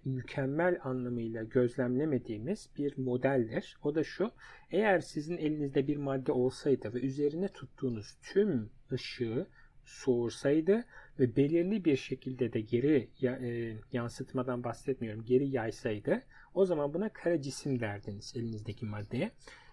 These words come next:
Bu şekilde hiç mükemmel bir madde yok ama kara cisme benzeyen, e, maddeler üretebiliyoruz.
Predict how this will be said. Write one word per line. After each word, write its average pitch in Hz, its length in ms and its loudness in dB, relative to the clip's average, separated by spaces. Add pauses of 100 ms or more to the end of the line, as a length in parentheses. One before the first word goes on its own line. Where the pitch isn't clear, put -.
(200)
Bu 131 260 0
şekilde 135 520 0
hiç - 540 -10
mükemmel 135 640 0
bir 127 100 6
madde 120 360 -2
yok 226 200 -2
ama 175 360 0 (380)
kara 226 280 0
cisme 160 380 -4
benzeyen, 156 600 0 (400)
e, 123 480 0 (300)
maddeler 127 460 2
üretebiliyoruz. 135 920 0